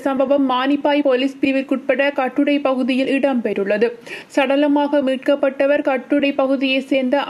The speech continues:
ஆனந்தராஜா, வயது நாற்பத்தி மூன்று என முதற்கட்ட விசாரணையில் தெரிய வந்துள்ளது. மேலும் சடலம் பிரேத பரிசோதனைக்காக ஜாழ் போதனா வைத்தியசாலையில் வைக்கப்பட்டதோடு மானிப்பாய் போலீசார் மேலதிக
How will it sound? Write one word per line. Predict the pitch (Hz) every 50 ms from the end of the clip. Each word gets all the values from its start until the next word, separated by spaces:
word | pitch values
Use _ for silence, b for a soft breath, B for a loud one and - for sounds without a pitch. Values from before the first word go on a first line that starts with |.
| 233 233 240
ஆனந்தராஜா, | 254 262 269 269 254 269 262 262 254 254 233 269 294 285 254
வயது | 254 247 247 254 226 262 226 226
நாற்பத்தி | 233 240 254 262 - 294 - 285 269 262
மூன்று | 269 262 247 262 262 254 254
என | 247 269 277 277 262
முதற்கட்ட | 254 247 240 262 262 262 294 269 262 247 233 254
விசாரணையில் | 240 - 277 269 269 262 254 254 240 247 254 269 269 269 302
தெரிய | 294 254 208 208 190 196
வந்துள்ளது. | 202 202 196 214 202 214 214 214 247 240 - - B B B B B B B - 247
மேலும் | 269 285 285 269 285 294 302 294 302
சடலம் | 277 254 262 262 269 285 285 294
பிரேத | 277 254 262 262 262 254 254 247
பரிசோதனைக்காக | 247 247 254 285 269 262 269 254 262 269 277 269 269 285 285 277 226
ஜாழ் | 277 262 262 262
போதனா | 269 262 262 262 262 262 262 254 254
வைத்தியசாலையில் | 254 254 233 254 269 269 269 285 269 254 262 247 269 254 240
வைக்கப்பட்டதோடு | 240 247 247 285 277 - 269 269 277 269 294 277 240 190 196 220 269 277 B B B B B - 247
மானிப்பாய் | 262 277 285 302 294 - 294 285 285 285
போலீசார் | 277 277 269 269 294 294 302 294 285
மேலதிக | 277 277 269 262 269 277 269